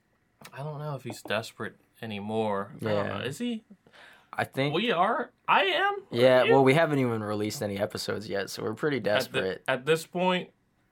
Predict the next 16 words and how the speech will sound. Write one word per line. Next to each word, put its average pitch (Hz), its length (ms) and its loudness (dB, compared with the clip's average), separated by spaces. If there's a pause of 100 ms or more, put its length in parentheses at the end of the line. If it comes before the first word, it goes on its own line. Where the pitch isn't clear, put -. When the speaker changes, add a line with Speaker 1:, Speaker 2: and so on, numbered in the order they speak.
(400)
Speaker 1:
at 123 160 2
this 165 220 0
point, 175 400 0 (2250)
I 139 300 4
think 165 380 0
that, 120 220 2 (1400)
uh, - 60 -2 (420)
we 139 240 -4
wanna 139 280 4
give 123 240 0
the 117 100 2
best 120 300 0
possible 127 360 0
product 143 460 0
to 98 120 -10 (180)
listeners. 156 540 -8